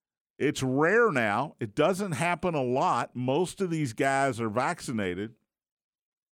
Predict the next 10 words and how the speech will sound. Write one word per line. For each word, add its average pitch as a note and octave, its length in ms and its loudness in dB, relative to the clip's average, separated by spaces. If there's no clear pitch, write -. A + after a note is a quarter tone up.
I'm, F3 300 -2
I'm F3 240 -2
waiting F#3 300 2
now F3+ 200 2
for E3 220 0
it C3+ 80 -6
to C#3 80 -2
happen D3 260 -2
to C3+ 60 -6
Kyrie. D3+ 580 -4